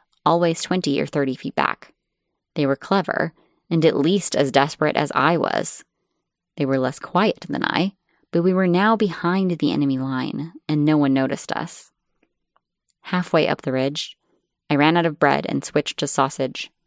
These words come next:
Not much longer after that, I could hear the fascists nearby, readying for battle. I feared we would be caught so close to our goal, but the brush and the steep terrain helped us,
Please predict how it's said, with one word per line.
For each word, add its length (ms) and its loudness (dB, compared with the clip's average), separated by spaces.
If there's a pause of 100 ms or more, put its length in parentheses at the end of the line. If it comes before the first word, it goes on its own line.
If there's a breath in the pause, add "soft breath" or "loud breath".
(640)
Not 200 4
much 220 0
longer 320 4
after 320 0
that, 260 2
I 100 -2
could 140 -4
hear 220 2
the 80 0
fascists 600 0
nearby, 600 0 (720)
readying 460 4
for 140 -4
battle. 500 -2 (1040)
I 80 2
feared 420 2
we 100 0
would 140 2
be 80 -2
caught 460 -2
so 380 2
close 500 0
to 100 -2
our 120 0
goal, 360 0 (400 soft breath)
but 120 -2
the 60 4
brush 440 2
and 120 2
the 60 2
steep 300 -4
terrain 340 0
helped 340 -2
us, 360 -6